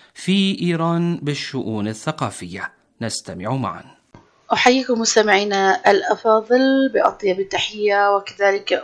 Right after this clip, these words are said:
Speaker 2: أحيي ضيفي الكريم الأستاذ ربيع غصن الخبير في الشأن الإيراني. أستاذي، ما مدى تأثر السياسات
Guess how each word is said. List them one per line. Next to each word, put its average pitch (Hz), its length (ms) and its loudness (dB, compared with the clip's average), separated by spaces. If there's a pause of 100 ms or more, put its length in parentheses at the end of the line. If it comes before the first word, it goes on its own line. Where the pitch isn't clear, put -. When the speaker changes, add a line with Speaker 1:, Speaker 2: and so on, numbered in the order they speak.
Speaker 2:
أحيي 202 460 2
ضيفي 190 540 0
الكريم 196 560 -4 (300)
الأستاذ 214 680 6
ربيع 208 500 4
غصن 202 440 -2
الخبير 196 840 4
في 196 100 -16
الشأن 196 420 0
الإيراني. 214 760 0 (100)
أستاذي، 294 560 8
ما 285 240 10
مدى 277 400 8
تأثر 233 920 4
السياسات 208 920 4